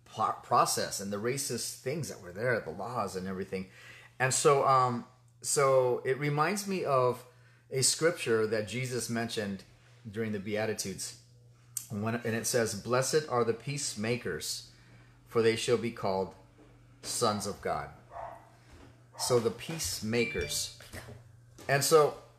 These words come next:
I wanted to share with you, uh, this one scripture that,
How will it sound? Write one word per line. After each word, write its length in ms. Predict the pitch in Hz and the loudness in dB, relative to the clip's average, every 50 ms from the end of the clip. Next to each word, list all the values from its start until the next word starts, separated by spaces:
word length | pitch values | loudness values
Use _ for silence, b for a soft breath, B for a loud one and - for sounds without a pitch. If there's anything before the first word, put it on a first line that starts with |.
| - - - - - - - - - - - - - - - | -20 -20 -20 -20 -20 -20 -20 -20 -20 -16 -16 -14 -14 -8 -2
I 60 | 135 135 | 0 2
wanted 260 | 139 147 156 170 160 | 4 4 4 4 2
to 80 | 131 127 | 0 -2
share 320 | - - - 156 151 143 | -4 2 4 6 6 6
with 260 | 139 131 123 120 - | 4 2 -2 -4 -2
you, 300 | 123 117 113 110 107 101 - | -2 -2 -2 -2 -4 -4 -2
uh, 220 | 110 110 110 110 | 0 2 2 2
this 260 | 101 110 110 - - | 0 -2 -4 -6 -6
one 160 | 131 131 135 135 | -4 -4 -4 -4
scripture 540 | - - - 139 127 123 - 131 113 107 | -4 -4 -2 -2 -2 -2 -2 -2 -2 -2
that, 400 | 104 104 107 101 98 95 - - | 0 0 0 0 0 0 -4 -8